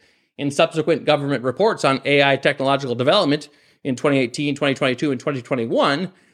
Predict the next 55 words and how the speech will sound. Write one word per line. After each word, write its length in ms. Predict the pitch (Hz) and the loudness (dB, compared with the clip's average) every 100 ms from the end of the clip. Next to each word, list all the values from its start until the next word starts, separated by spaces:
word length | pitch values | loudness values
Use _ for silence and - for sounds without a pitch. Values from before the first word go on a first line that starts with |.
| _ | _
the 80 | 151 | -4
C 120 | 196 | -2
C 140 | 190 190 | -2 -2
P 140 | 180 | -2
gloats 400 | 143 247 240 180 | 2 2 2 0
that 160 | 185 175 | 2 2
it 20 | |
has 140 | 170 | 4
already 320 | 190 233 214 | 2 2 2
achieved 340 | 180 - 226 180 | 0 0 -2 2
the 60 | |
number 280 | 143 165 196 | 2 2 2
one 200 | 208 220 | 2 2
position 340 | 165 180 180 170 | 2 2 0 -2
in 100 | 143 | 0
total 300 | 170 170 156 | 0 0 4
A 80 | |
I 100 | 165 | 4
research 380 | 156 156 147 143 | 4 2 -2 -2
papers, 380 | 170 175 208 233 | 0 0 -2 -6
the 100 | 156 | -4
number 260 | 151 170 180 | 0 2 2
one 160 | 175 | 2
position 380 | 156 156 170 180 | 0 0 0 0
in 120 | 151 | -2
highly 300 | 139 151 165 | 0 0 0
cited 360 | 151 160 156 143 | 2 2 2 0
A 180 | 143 139 | 4 4
I 20 | |
research 360 | 143 143 139 - | 2 -2 -4 -4
papers 300 | 147 131 123 | -4 -4 -2
worldwide, 680 | 143 123 214 151 127 180 - - - | 0 2 2 2 2 -2 -6 -16 -6
the 100 | 156 | 0
number 220 | 147 147 | 2 2
one 220 | 151 139 | 2 2
position 360 | 135 147 147 139 | 0 0 0 0
in 120 | 123 | -2
total 340 | - 160 143 | 0 0 2
A 120 | 151 143 | 2 4
I 80 | |
related 460 | 135 131 127 123 113 | 4 2 0 -2 -2
patents, 460 | 185 - 320 - - _ - - | -4 -2 -6 -6 -12 _ -16 -4
more 340 | 151 165 143 - | 2 2 0 0
A 160 | 156 156 | 4 4
I 140 | 147 | 4
venture 260 | 156 160 139 | 2 0 -2
capital 460 | - 202 190 156 | -2 -2 -2 -2
investment 340 | 131 139 165 143 | -2 -2 -4 -4
than 140 | 131 | -2
any 180 | 139 143 | -2 -2
other 140 | 123 | -2
country, 420 | 123 202 208 214 208 - - | -2 -2 -2 -4 -6 -14 -10
the 100 | 131 | -4
second 360 | - 254 135 | -2 0 0
largest 360 | 160 160 151 | 0 0 -2